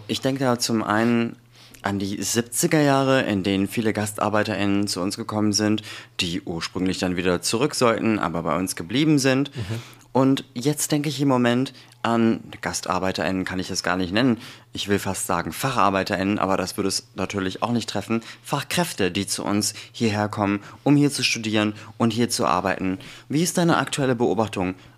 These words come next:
Speaker 1: Würdigen wir das Ankommen dieser Menschen jetzt viel besser, als es vor zehn Jahren der Fall gewesen wäre oder gar vor fünfzig Jahren?
Speaker 2: <laughs> Ich will nicht schon wieder Aladdin El-Mafalani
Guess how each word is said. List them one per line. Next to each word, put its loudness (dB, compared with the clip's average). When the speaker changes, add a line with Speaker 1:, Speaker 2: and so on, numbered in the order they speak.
Speaker 1:
Würdigen 4
wir 2
das -2
Ankommen 2
dieser 0
Menschen 2
jetzt -2
viel -2
besser, 2
als -2
es -4
vor -6
zehn 0
Jahren 2
der 2
Fall 0
gewesen -2
wäre -4
oder 2
gar 2
vor -6
fünfzig -6
Jahren? -2
Speaker 2:
<laughs> -6
Ich -2
will 4
nicht 0
schon -4
wieder 4
Aladdin 0
El-Mafalani 2